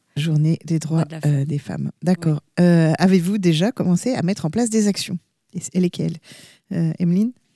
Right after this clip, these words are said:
Speaker 1: Oui.
Speaker 2: Oui, alors, euh, nos actions justement, enfin toutes celles qui sont déjà en place ou qui sont encore, euh, à élaborer,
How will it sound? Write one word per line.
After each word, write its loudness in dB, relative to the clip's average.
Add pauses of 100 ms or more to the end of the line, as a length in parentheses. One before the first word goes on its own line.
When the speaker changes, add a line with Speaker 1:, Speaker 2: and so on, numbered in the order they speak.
(140)
Speaker 1:
Oui. -2
Speaker 2:
Oui, -4
alors, -4
euh, -4
nos -4
actions -8
justement, -10
enfin -10
toutes -18
celles -10
qui -16
sont -16
déjà -12
en -8
place -10
ou -12
qui -20
sont -18 (320)
encore, -10
euh, -14 (200)
à -14
élaborer, -12